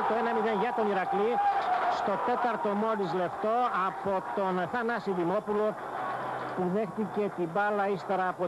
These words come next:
την κεφαλιά πάσα του Τουτζιάρη. Τον Γιώργο Τομάλιο εκτελείται, βγαίνει ο Μιχαήλ, ε, με γροθιές, κεφαλιά του Τζιφόπουλου, η μπάλα στα δίκτυα.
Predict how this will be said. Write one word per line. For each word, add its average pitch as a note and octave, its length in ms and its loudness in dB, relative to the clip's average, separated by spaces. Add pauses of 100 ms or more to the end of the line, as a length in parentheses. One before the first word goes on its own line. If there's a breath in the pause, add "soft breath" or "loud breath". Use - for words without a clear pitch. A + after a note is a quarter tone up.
την E3 140 -2
κεφαλιά F3 480 0
πάσα F#3 300 0
του F3 120 -6
Τουτζιάρη. F#3 560 0 (340)
Τον C#3 100 -2
Γιώργο D#3+ 300 -2
Τομάλιο D3 540 -2
εκτελείται, D3+ 880 -4
βγαίνει E3+ 260 -2
ο F#3+ 40 2
Μιχαήλ, F3+ 600 0
ε, F3+ 160 2
με D#3 120 0
γροθιές, F3+ 640 0
κεφαλιά F#3 420 -2
του G#3 120 -2
Τζιφόπουλου, G#3+ 600 0
η G3 100 2
μπάλα G#3+ 220 2
στα F#3 240 0
δίκτυα. B3 380 2